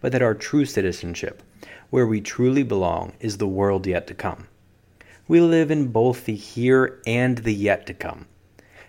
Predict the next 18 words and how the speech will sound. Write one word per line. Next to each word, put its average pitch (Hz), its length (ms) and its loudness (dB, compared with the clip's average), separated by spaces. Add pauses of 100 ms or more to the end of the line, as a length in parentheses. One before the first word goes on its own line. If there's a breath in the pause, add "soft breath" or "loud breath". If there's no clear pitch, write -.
The 131 240 -2
E 143 40 6
S 139 140 0
V 131 160 -2
translation 123 720 0
of 104 100 -4
First 117 320 -2
Corinthians 110 720 -4
fifteen 110 500 -4
forty-nine 107 720 -2
says, 104 400 -4 (460 loud breath)
"Just 147 280 -2
as 131 160 -4
we 127 140 2
have 101 220 2
borne 110 320 0
the 98 180 -4
image 120 400 -2